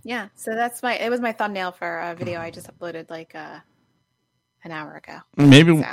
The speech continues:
Speaker 2: maybe we'll have some beverages and we'll, and we'll, and we'll tune in.
Speaker 1: I hope so. For
Speaker 2: It,
Speaker 1: the live stream?
Speaker 2: it might be the strangest thing for us, but maybe
Speaker 1: It'll, it will be so much fun.
Speaker 2: we'll
Speaker 1: I
Speaker 2: have
Speaker 1: wish
Speaker 2: to
Speaker 1: you
Speaker 2: have
Speaker 1: would.
Speaker 2: some liquor, probably.
Speaker 1: I wish you would. It would be fun. And you know what?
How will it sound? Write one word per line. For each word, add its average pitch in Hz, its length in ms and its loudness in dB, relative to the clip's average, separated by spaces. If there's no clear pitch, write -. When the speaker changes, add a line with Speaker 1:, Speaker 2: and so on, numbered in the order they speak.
Speaker 2:
maybe 127 200 8
we'll 143 120 10
have 120 200 12
some 104 520 6
beverages 87 540 6
and 82 160 2
we'll, 85 240 0
and 87 140 2
we'll, 85 240 -2
and 87 160 2
we'll 85 100 0
tune 85 260 0
in. 82 160 0
Speaker 1:
I 277 140 -4
hope 370 180 -2
so. - 180 -8
For - 80 4
Speaker 2:
It, - 60 8
Speaker 1:
the 247 60 2
live 233 220 -2
stream? - 220 -2
Speaker 2:
it 123 80 12
might 120 200 12
be 113 120 8
the 98 120 6
strangest 95 460 4
thing 92 200 6
for 80 180 2
us, 80 240 0
but - 260 0
maybe 82 460 4
Speaker 1:
It'll, 240 180 -4
it 220 100 -10
will 226 120 -8
be 208 100 -10
so 190 160 -10
much - 160 -14
fun. - 300 -12
Speaker 2:
we'll 110 100 8
Speaker 1:
I 113 40 10
Speaker 2:
have 113 120 10
Speaker 1:
wish - 40 -4
Speaker 2:
to 117 80 6
Speaker 1:
you - 40 10
Speaker 2:
have 104 80 10
Speaker 1:
would. 92 80 0
Speaker 2:
some 90 140 6
liquor, 87 480 2
probably. 80 440 2
Speaker 1:
I 214 120 -2
wish 202 200 -8
you 175 140 -8
would. 160 260 -12
It 165 100 6
would 220 120 -6
be 226 80 -6
fun. - 260 -8
And 135 120 2
you 240 60 0
know 262 140 2
what? 214 320 2